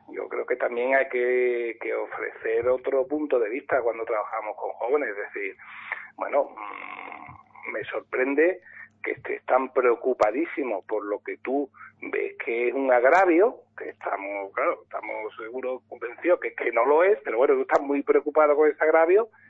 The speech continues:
pero luego, por ejemplo, no te preocupa lo más mínimo la insuficiente participación de las mujeres, por ejemplo, en los puestos de responsabilidad, no te preocupa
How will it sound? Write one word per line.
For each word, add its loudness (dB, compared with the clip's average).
pero -4
luego, -2
por 2
ejemplo, 0
no 2
te 2
preocupa 4
lo 6
más 2
mínimo 2
la 2
insuficiente 0
participación 2
de 4
las 4
mujeres, 2
por -6
ejemplo, 0
en 0
los -2
puestos -12
de -2
responsabilidad, -2
no 4
te 4
preocupa 4